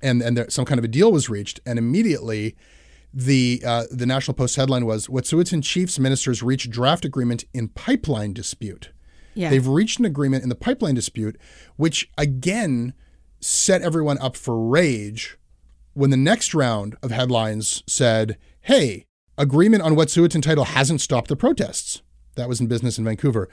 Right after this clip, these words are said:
Speaker 2: Mm-hmm.
Speaker 1: John Ivison at the National Post, "A deal made in haste, but the blockades are still in place."
Speaker 2: Mm-hmm.
Speaker 1: So was anything actually resolved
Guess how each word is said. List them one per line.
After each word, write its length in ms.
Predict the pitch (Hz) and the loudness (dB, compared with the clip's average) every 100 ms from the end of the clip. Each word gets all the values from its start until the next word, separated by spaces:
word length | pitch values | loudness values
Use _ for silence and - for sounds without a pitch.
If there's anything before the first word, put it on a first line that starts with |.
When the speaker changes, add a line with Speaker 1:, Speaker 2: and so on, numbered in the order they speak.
| - - | -10 -2
Speaker 2:
Mm-hmm. 200 | 180 185 | 2 4
Speaker 1:
John 160 | 151 | 6
Ivison 440 | 151 156 147 135 131 | 6 4 2 0 0
at 180 | 131 143 | 0 0
the 60 | 139 | 2
National 360 | 139 - 143 | 4 4 2
Post, 500 | 123 143 127 131 - - - - _ - | 4 4 4 0 -6 -16 -20 -20 _ -2
"A 80 | 143 | 2
deal 220 | 151 254 | 6 6
made 260 | 202 214 180 | 6 6 4
in 80 | 147 | 4
haste, 400 | 226 165 127 - | 4 4 2 -2
but 80 | |
the 60 | 113 | -2
blockades 520 | 113 151 160 151 139 | 4 4 4 0 0
are 40 | 123 | -2
still 260 | - 135 | 0 0
in 100 | 131 | 0
place." 540 | - 247 160 - - - _ _ - | 0 -2 -2 -4 -8 -10 _ _ -6
Speaker 2:
Mm-hmm. 20 | |
Speaker 1:
So 600 | 165 175 165 160 156 156 151 - | 2 6 6 4 -2 -6 -10 -6
was 220 | 147 170 | 2 2
anything 320 | 175 196 196 151 | 6 4 4 2
actually 300 | 147 - 160 | 0 2 2
resolved 640 | 165 254 233 113 - | 4 4 2 0 -10